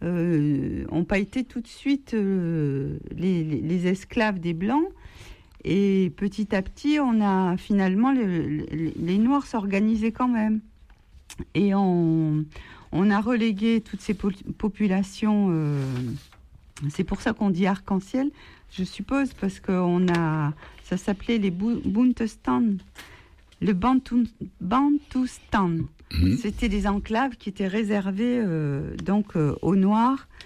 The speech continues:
Speaker 1: et à d'autres, euh, à trop-, à d'autres tribus, et avec impossibilité d'en sortir,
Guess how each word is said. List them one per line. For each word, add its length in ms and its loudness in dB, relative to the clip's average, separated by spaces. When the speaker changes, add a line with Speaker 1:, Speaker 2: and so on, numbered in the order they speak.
Speaker 1:
et 180 2
à 100 4
d'autres, 380 -2
euh, 640 2
à 140 2
trop-, 240 -2
à 140 2
d'autres 320 0
tribus, 540 -2
et 200 2
avec 340 0
impossibilité 760 2
d'en 120 2
sortir, 500 -4